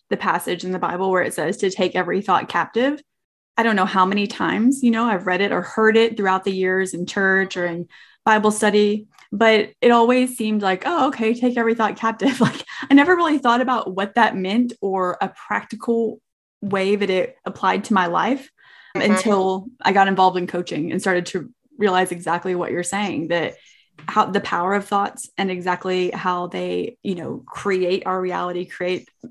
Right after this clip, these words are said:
Speaker 1: and a-, affect our, our feelings, our actions.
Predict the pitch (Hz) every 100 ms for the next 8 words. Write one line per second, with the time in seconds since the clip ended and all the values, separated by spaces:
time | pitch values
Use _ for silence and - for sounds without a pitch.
0 | _ - 196 180 - - 208 - 190 -
1 | 208 202 185 - 185 180 - 226 208 185
2 | 180 180 180 175 - 180 175 175